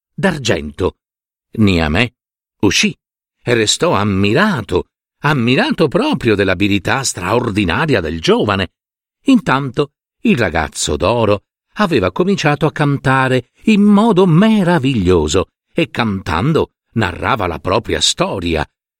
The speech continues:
la promessa della mamma, la perfidia di Acocò e la bontà del cacciatore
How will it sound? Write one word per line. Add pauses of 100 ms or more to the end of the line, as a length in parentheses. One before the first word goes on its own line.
la
promessa
della
mamma, (220)
la
perfidia
di
Acocò (200)
e
la
bontà
del
cacciatore